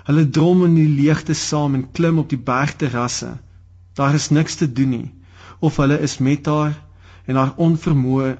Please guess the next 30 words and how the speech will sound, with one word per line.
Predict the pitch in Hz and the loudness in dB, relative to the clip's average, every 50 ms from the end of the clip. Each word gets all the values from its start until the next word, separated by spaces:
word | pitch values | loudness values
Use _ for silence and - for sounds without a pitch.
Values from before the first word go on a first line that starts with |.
| - - - | -12 -18 -10
om | - 127 123 131 | -8 -6 -6 -6
'n | 131 - | -6 -4
eerbare | - 160 160 160 156 151 156 156 151 147 147 131 | -2 0 0 0 0 0 0 0 0 0 -2 -4
lewe | 120 113 117 120 120 117 117 113 110 110 - - - - - - - - | -4 -4 -2 -2 -4 -4 -4 -8 -8 -10 -14 -20 -20 -20 -20 -20 -16 -8
in | - 131 123 | -6 -6 -4
verhouding | - 135 120 113 117 131 135 139 127 - | -2 -2 0 2 2 2 2 2 0 0
tot | 127 110 | -2 -4
die | 117 - 117 120 | -4 -4 -4 -4
armes | 123 127 120 117 110 - | -4 -4 -4 -6 -6 -8
te | - 110 | -10 -10
lewe. | 104 104 107 107 104 104 90 87 - - - - - - - - - - - - - - - - - - - - - - - - - - - - - - - - - | -10 -8 -10 -10 -12 -12 -14 -16 -18 -20 -20 -20 -20 -20 -20 -20 -20 -20 -20 -20 -20 -20 -20 -20 -20 -20 -20 -20 -20 -20 -20 -20 -20 -20 -20 -20 -20 -20 -20 -16 -8
Bertolt | - 120 127 139 151 151 - 156 147 139 123 - | -4 -2 -2 -2 -2 -2 -2 -2 -2 -2 -4 -6
Bre-, | - 131 123 120 127 117 | -8 -8 -8 -8 -8 -8
Brecht | - 139 127 131 135 - - - - - - - - - - | -4 -2 -2 -2 -2 -4 -6 -14 -20 -20 -20 -20 -20 -14 -6
het | - 139 135 - | -6 -4 -4 -4
gesê | 151 - - - 165 160 156 | -4 -4 -2 0 2 2 2
dat | 156 147 - | 0 -2 -4
slegs | - - - 180 175 160 - - - | -4 -4 -2 0 -2 -2 -4 -6 -2
die | - 156 165 151 | 0 0 2 2
wat | 170 160 - | 0 -2 -2
honger | - 120 127 135 151 151 127 | -2 -2 0 2 2 2 2
het, | 120 110 107 - - - - - - - - - - - | 0 -4 -6 -6 -12 -20 -20 -20 -20 -20 -20 -16 -6 -2
aan | 131 135 143 | 0 2 2
die | 135 | 2
hongeres | 123 127 147 165 156 135 131 117 117 - - - | 4 4 4 4 4 2 0 -2 -4 -8 -10 -4
kos | - 151 143 - - 160 | -4 -4 -2 -2 -4 -6
sal | 147 - | -6 -6
gee. | - - - 120 120 113 139 - - - - - - - - - - - - - - - - | -8 -12 -10 -10 -10 -12 -14 -16 -20 -20 -20 -20 -20 -20 -20 -20 -20 -20 -20 -20 -16 -6 -2
Die | 139 127 113 | -2 0 0
rykes | 113 120 127 135 131 - 131 110 - - | 0 0 0 -2 -2 -4 -8 -6 -8 -12